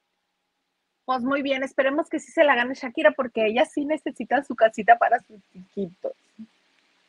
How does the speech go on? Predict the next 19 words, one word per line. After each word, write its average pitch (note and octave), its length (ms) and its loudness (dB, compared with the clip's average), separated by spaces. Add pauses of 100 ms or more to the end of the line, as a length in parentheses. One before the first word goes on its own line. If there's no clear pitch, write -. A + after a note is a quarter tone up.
(640)
La G#3 200 10
reina B3 300 10
de C4+ 60 4
las A#3+ 180 10
buchonas, A#3+ 480 -2
junto G3 460 -2
con A3 160 -2
sus F3 160 -4
veinticinco G3+ 600 2
hijos, D4 300 2
ya G3 140 -6
tiene D#3 280 2
varias D#3 380 4
casas, A3 480 4
entonces, F#3 500 -4
<laughs> A3+ 200 -6
en F#3 180 0
Estados C#3+ 380 2
Unidos. E3+ 360 -4